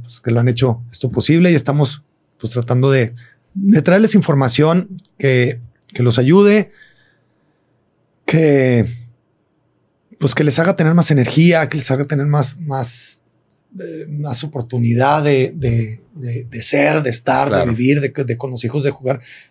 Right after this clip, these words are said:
Speaker 1: Eh, este Jorge decía, el Soli decía hace poquito que darle como,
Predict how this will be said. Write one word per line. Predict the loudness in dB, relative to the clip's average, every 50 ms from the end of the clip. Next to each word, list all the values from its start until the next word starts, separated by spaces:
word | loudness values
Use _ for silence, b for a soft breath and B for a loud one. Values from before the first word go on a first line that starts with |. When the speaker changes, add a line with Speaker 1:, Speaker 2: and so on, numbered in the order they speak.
| B
Speaker 1:
Eh, | 0 2 2 2 2 0 -2 -4 -4
este | -4 -4 -2 -2 -2
Jorge | -2 0 0 0 0
decía, | 0 0 2 2 2 2 2 0 -4 -8 _ _ _ _ -14 -14 -12 -10
el | -8 -6
Soli | -2 0 0 2 2
decía | 2 2 0 0 0 -2
hace | -2 -2 -4 -6
poquito | -6 -6 -6 -4 -4 -2 0 -2 -2 -2 b b b b b b b b b b b b b _ _ _ _ _ _ _ _ _
que | 0 2 2 4 4
darle | 4 4 2 2 0 0 0
como, | 0 0 2 4 4 4 2 0 -2 -6